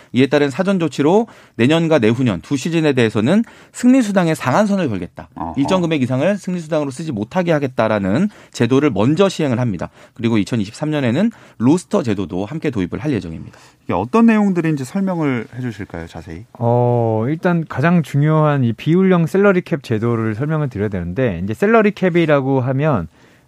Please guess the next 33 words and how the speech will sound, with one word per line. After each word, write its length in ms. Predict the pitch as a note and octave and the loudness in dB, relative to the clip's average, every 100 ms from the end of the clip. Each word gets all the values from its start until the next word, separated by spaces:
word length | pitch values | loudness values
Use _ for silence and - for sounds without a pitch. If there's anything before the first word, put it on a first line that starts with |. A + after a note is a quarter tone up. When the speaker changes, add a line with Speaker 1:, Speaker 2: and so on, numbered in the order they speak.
| _ | _
Speaker 3:
그 540 | G2 F2+ F2 F2 F#2 - | -10 -8 -8 -8 -10 -8
총 260 | - B3 | 0 2
금액, 400 | G#3 C3 B2 B2+ | 2 2 2 2
그러니까 200 | A#2+ G#2+ | -2 -4
선수단의 580 | G#2+ G3 F#3 F3 D#3+ D#3 C3 | -2 0 0 0 0 -2 -2
총 220 | G#3 E3+ | -2 0
연봉 380 | F#2+ D3 G3+ D3 | 2 4 4 2
금액 380 | B2+ B2+ B2 - _ _ _ _ _ _ _ _ | 2 2 0 -4 _ _ _ _ _ _ _ _
Speaker 2:
제한 360 | - G#2+ G#2+ D3+ | -6 -4 -2 2
Speaker 3:
을 220 | D3 C3 | 2 2
Speaker 2:
거죠? 60 | |
Speaker 3:
제한하는 440 | B2+ A#2+ C#3+ C#3+ B2+ | 2 2 2 0 0
Speaker 2:
네. 80 | F2 | 0
Speaker 3:
건데, 360 | G#2+ C#3+ E2+ G2 | 0 0 0 -2
이건 200 | D3 B2+ | 0 0
비율형 400 | - A3 G#3+ F#3 | 2 4 4 4
샐러리 280 | F#3+ F3+ | 2 2
캡이면 560 | C#3 C3 A#2 C3 D#3 F2+ - - - _ | 0 0 2 2 0 -2 -8 -20 -20 _
그 140 | - - | -8 -6
구단의 380 | - D3+ G3 F#3+ | -2 0 2 0
수입에 480 | - C#4+ D4 C#4 A3+ | 0 4 6 6 4
맞춰서, 800 | B2 A#2+ - C3+ C3 F#3 G#3+ - _ _ | 2 0 0 0 4 4 2 -2 _ _
어, 300 | F#2 F#2+ F#2 G2+ | -10 -6 -4 0
연봉을 540 | C#3+ D3+ D3+ E3 F3 - _ | 0 2 0 0 -2 -6 _
어느 220 | G#2+ D3 | -2 0
정도까지 560 | D#3 D3+ C#3+ G2+ C#3+ - | 0 -2 -2 0 0 0
Speaker 2:
음. 40 | |
Speaker 3:
비율로 340 | G#2+ C3 C3+ C#3+ | 2 2 2 0
쓰게 260 | - A3 | -2 2
하겠다라는 580 | G#3 E3 C#3+ C#3 B2+ A#2 | 2 2 2 2 2 0
거예요. 120 | F#2 | -2
그러니까 260 | G#2+ G2+ A2 | -2 -2 -4
총액이, 640 | - A#3 A3+ G3 G#3+ G3+ | 0 2 4 2 2 0